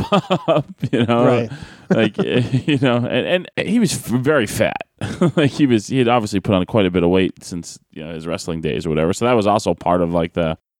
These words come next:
Speaker 1: "Yeah, sure you were, buddy." <laughs> Like
Speaker 2: Well, he had some beef on him when he first started, and then he really, I think that show, Barely Legal, was, like, his peak in terms of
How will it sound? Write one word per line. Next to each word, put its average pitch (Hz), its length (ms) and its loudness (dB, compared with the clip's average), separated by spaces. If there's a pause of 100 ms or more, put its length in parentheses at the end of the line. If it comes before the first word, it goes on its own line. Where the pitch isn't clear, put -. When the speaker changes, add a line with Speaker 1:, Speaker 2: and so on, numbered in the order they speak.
(340)
Speaker 1:
"Yeah, 85 280 0
sure 110 240 0
you 92 140 4
were, 85 180 4
buddy." 92 420 0
<laughs> - 40 -12 (120)
Like 127 800 -2 (120)
Speaker 2:
Well, 208 120 2
he 226 80 0
had 269 160 0
some 190 120 0
beef 170 280 0
on 165 100 2
him 147 80 0
when 135 80 0
he 127 60 0
first - 300 0
started, 143 500 0
and 123 200 -4
then 127 200 2
he 113 260 -4
really, 117 480 0 (300)
I 147 100 0
think 151 400 -4
that 147 240 2 (140)
show, 131 460 0
Barely 127 280 2
Legal, 120 340 0
was, 113 240 -2
like, 113 220 -4
his 113 540 -2 (320)
peak - 480 2
in 123 160 -6
terms 127 400 0
of 113 420 2